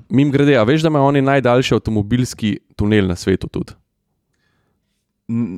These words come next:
Speaker 2: ne, ne vem.
Speaker 1: No, jaz sem ga prevozil s
Speaker 2: A
Speaker 1: Porsche,
Speaker 2: res?
Speaker 1: s Porschem, ja.
Speaker 2: O, hudo, stari.
Speaker 1: Pa tudi, ke si rekel, instra-, instagramabilen, ne, tudi
Speaker 2: Ja.
Speaker 1: unije se ustaviš v takih, eh, tistih razširitvah,
Speaker 2: Aha.
Speaker 1: se lahko spарkiraš, ke je tako temu namenjen, ke je toliko dolg, da je na,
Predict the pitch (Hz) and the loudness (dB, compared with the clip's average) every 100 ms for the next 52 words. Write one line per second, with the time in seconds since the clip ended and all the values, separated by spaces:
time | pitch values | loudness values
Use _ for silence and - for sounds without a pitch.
0 | 113 127 160 92 101 113 120 95 123 123 | -4 -4 -4 -6 -6 -2 -2 0 0 0
1 | 120 104 - 104 107 101 95 - 123 202 | 0 0 0 2 2 0 -4 -2 0 2
2 | 135 - - 101 98 90 92 95 - _ | 0 -6 -2 -2 -2 -4 -2 -2 -4 _
3 | _ _ - 160 113 113 98 131 - - | _ _ 0 0 0 -4 -4 -6 -8 -6
4 | 120 113 202 - 113 - 120 - 117 107 | -6 0 0 0 -4 -2 -2 0 -2 -2
5 | - 104 - 104 - 98 101 98 110 143 | -6 -8 -10 -14 -10 -8 -6 -6 -4 -2
6 | 98 110 - 170 131 180 175 113 98 - | -2 -4 -2 0 2 4 4 2 -6 -12
7 | 110 104 135 151 139 - 107 113 120 127 | -8 -6 -2 0 0 -2 -4 -2 -4 -4
8 | 98 - - 95 92 - - 101 - 92 | -6 -10 -8 -8 -8 -12 -12 -10 -8 -8
9 | 104 98 - 107 175 - 123 - - 104 | -4 -2 0 0 0 0 -2 -4 -10 -6
10 | 113 190 240 104 135 - - - 165 110 | 0 0 2 0 0 -2 -4 -2 -2 0
11 | - 104 147 131 - 139 120 110 143 107 | -2 -2 0 -2 0 0 2 2 0 0
12 | 92 110 - 175 113 110 208 - - - | -2 -2 0 -2 0 0 0 -6 -20 -20
13 | _ - 110 113 | _ -2 0 0